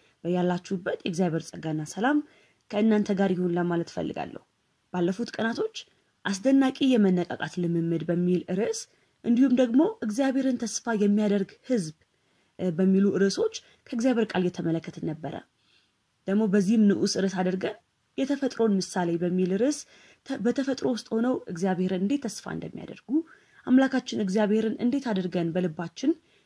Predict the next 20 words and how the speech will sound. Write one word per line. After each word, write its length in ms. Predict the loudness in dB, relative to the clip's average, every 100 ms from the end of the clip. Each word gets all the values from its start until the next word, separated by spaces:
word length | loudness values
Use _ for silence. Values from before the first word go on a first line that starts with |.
| _
እ፣ 100 | -6
በሱ 340 | -2 -2 0 2
ልንታመን 580 | 4 2 0 0 2 2
እንደሚገባን 760 | 2 0 0 -4 -6 -6 -8
ከእግዚአብሔር 480 | -10 -10 -8 -8 -8
ቃል 200 | -6 -4
እየተመለከትን 720 | -4 -6 -4 -4 -4 -8 -4 -4
ነበረ። 280 | -2 -6 -8 -12 _ _ _ _ -4
በዚያም 320 | 0 2 2
የእግዚአብሔር 380 | 2 0 2 2
መንፈስ 340 | 0 0 -6 -4
ለእያንዳንዳችን 840 | -2 0 -2 -2 -4 -6 -8 -6 0
በሚገባን 580 | 2 2 2 0 0 0
መልኩ 260 | 0 -4 -6 -6 _ _ _ _ -4
እንደተናገረን 800 | -2 -2 -2 -4 -2 -2 -4 -4
እርግጠኛ 400 | -6 -6 -4 0 0
ነኝ። 180 | -2 -6
እግዚአብሔር 400 | -4 -2 0 -2
የተመሰገነ 580 | -4 -10 -10 -12 -10 -10
ይሁን። 200 | -12